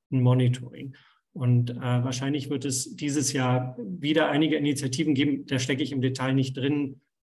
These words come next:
äh, wo die jetzt gerade stehen. Aber das ist so ein bisschen das Grundproblem von diesen Initiativen, dass sie auf Freiwilligkeit basieren, ähm, natürlich, und die Umsetzung dieser Initiativen.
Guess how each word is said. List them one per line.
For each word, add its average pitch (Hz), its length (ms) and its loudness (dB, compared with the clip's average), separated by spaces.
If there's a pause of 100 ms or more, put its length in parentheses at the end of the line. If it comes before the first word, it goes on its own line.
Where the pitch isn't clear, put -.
(180)
äh, 135 200 -2
wo 135 160 0
die 131 120 0
jetzt 127 240 0
gerade 120 240 -4
stehen. 120 480 -4
Aber 120 220 -2
das 127 180 0
ist - 120 -4
so 143 100 -2
ein 135 100 0
bisschen 131 240 -2
das 123 220 -4
Grundproblem 123 840 0
von 123 160 -4
diesen 127 260 -4
Initiativen, 123 760 -8
dass 120 160 -8
sie 147 120 -8
auf 135 120 -12
Freiwilligkeit 135 680 -2
basieren, 120 680 -2 (100)
ähm, 123 300 -2
natürlich, 123 520 -6
und 123 260 -8 (500)
die 139 100 0
Umsetzung 123 560 2
dieser 127 240 -8
Initiativen. 131 760 -12